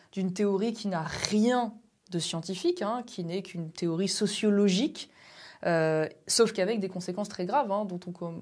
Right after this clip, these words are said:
voit savoir les effets parfois à l'étranger sur, euh, des, des jeunes qui en sont revenus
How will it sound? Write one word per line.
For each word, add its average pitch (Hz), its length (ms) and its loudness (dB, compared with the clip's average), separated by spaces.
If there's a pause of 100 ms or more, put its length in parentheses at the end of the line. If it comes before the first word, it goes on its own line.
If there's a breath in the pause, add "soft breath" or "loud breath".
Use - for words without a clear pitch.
(140)
voit 185 240 -2
savoir 175 300 -2
les 170 180 -2
effets 180 240 -2
parfois 180 300 -4
à 180 40 2
l'étranger 180 560 -2
sur, 180 260 -6
euh, 165 180 -4
des, 165 180 -6
des 165 300 -6
jeunes 185 300 0
qui 185 100 -6
en 165 80 -4
sont 180 180 -4
revenus 185 440 0